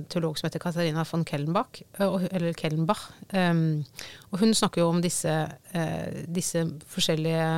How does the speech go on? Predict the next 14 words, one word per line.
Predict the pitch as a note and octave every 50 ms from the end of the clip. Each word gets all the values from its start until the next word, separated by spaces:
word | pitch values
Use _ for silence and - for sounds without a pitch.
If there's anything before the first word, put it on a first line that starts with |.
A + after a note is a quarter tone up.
| E3 D#3+ D#3 - -
måtene | F#3 F3+ F#3 F3+ D#3+ D3+ - - - - E3 E3+ G3 G3+ - - -
som | D#3+ - - - E3+ E3+ E3+
vi, | F#3 F3+ F3+ G3+ F3 D#3+ - -
<laughs> | - - - - -
som | F#3+ F3+ D3+
jødedom | D#3+ F#3+ F3 D#3 D3+ D#3 E3 E3 E3 E3 - - - -
ko-, | - - F3+ -
ehm, | E3 E3+ E3 D#3+ D#3 D3+ D#3 D#3 D3+ D3+ D3+ - - - - - -
blir | E3+ F#3 -
framstilt | - E3+ D#3 D3 - - E3+ D#3+
på | - - D4 D#4+ D4 G#3+ - -
i | - F3
kristen | F3 - F#3 E3+ - - D#3 C#3
teologi. | D#3 D3+ D#3+ D#3+ D3 D3 C#3+